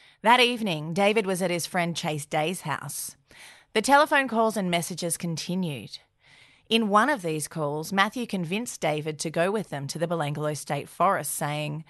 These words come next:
"Let's go out to Belanglo to have a few drinks and a bit of fun."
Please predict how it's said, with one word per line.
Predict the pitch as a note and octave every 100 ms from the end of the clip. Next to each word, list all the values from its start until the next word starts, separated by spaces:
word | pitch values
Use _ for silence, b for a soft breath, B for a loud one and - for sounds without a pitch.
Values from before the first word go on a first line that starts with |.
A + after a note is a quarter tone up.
| b b -
"Let's | C#4 -
go | C#4
out | A#3+ A3+ -
to |
Belanglo | G3 F#3+ F3+ G#3+ B3+ G#3+ D#3+
to | E3+
have | G#3
a | G#3+
few | F#3+ F3
drinks | D3+ G3 A3+ -
and | E3
a | D3+
bit | F#3+
of | D3+
fun." | - G#3+ A#3 C#3+ C3